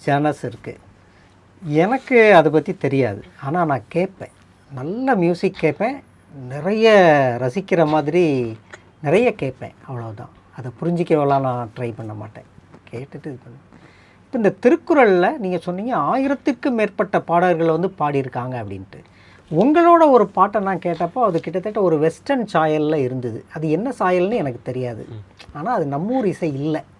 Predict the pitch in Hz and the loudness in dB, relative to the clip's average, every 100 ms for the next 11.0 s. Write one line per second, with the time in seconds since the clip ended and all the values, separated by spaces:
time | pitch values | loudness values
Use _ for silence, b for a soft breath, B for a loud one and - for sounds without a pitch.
0 | _ _ 113 117 131 135 135 139 226 269 | _ _ -8 -6 -4 -4 0 2 4 4
1 | 269 156 139 123 160 156 113 - - 110 | 4 2 2 -4 -6 -6 -8 -12 -12 -10
2 | 104 b b b _ 143 131 127 131 135 | -10 b b b _ -4 -2 -2 -2 -2
3 | 139 135 139 143 139 127 123 120 131 120 | -2 0 -2 0 0 -2 -6 -4 -4 -2
4 | 135 131 143 143 - 135 131 123 120 - | -2 -2 0 -2 -2 -2 -2 -4 -6 -6
5 | 131 139 B B _ 135 127 127 165 - | -4 -6 B B _ -6 -4 2 4 4
6 | 147 143 131 127 135 123 120 - 139 151 | 0 0 0 -2 -2 -4 -4 -4 -2 -2
7 | 151 B - 127 151 208 190 151 127 135 | -6 B -10 0 4 6 6 4 2 -4
8 | 113 113 - 139 143 123 170 220 240 151 | -4 -8 -8 -6 -6 -4 -4 -2 0 0
9 | 165 190 185 139 127 - 131 117 110 156 | 0 0 0 -2 -4 -6 -8 -8 -10 -8
10 | 143 147 202 214 165 165 139 120 113 190 | -4 0 2 2 2 -2 -4 -8 -12 -18